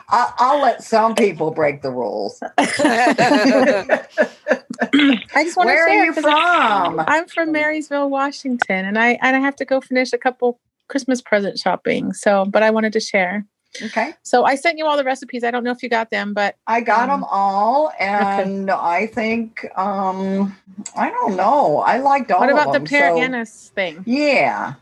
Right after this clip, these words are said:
Speaker 1: yeah, share
Speaker 2: Okay.
Speaker 1: that one.
Speaker 2: Let's do that. Okay, so I'm gonna share a drink. <clears throat> I can't remember who my drinking buddy is on here. Well, I mean, there's several,
Speaker 1: Well,
Speaker 2: but,
Speaker 1: several.
Speaker 2: you know.
Speaker 1: <laughs>
Speaker 2: Anyway, <laughs> so anyway, it's a,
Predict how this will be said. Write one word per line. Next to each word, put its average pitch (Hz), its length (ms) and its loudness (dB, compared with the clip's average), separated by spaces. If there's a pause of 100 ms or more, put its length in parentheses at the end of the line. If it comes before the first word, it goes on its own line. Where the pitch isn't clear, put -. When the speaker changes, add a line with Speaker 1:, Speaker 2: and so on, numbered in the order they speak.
Speaker 1:
yeah, 165 320 0
share 240 240 -4
Speaker 2:
Okay. 269 80 -4
Speaker 1:
that 139 220 0
one. 143 240 -8 (340)
Speaker 2:
Let's 214 240 -4
do 202 140 -2
that. 180 200 -2
Okay, 208 300 0
so - 140 -2
I'm 247 160 4
gonna 262 180 2
share 214 380 0 (480)
a 214 80 -2
drink. 196 480 -4
<clears throat> - 100 -18
I 240 280 2
can't 233 220 -2
remember 214 260 0
who 208 100 0
my 202 200 -2
drinking 196 380 -2
buddy 190 260 2
is 180 100 0
on 185 140 -2
here. 185 320 0
Well, 185 280 0
I - 60 0
mean, 180 140 -4
there's 170 200 0
several, 180 260 2
Speaker 1:
Well, 156 260 4 (160)
Speaker 2:
but, 208 60 -16
Speaker 1:
several. 202 280 2
Speaker 2:
you 190 60 2
know. 165 140 -4 (100)
Speaker 1:
<laughs> - 0 - (840)
Speaker 2:
Anyway, 240 380 4
<laughs> 339 960 0
so 294 440 2 (760)
anyway, 240 360 4
it's 233 160 0
a, 240 140 2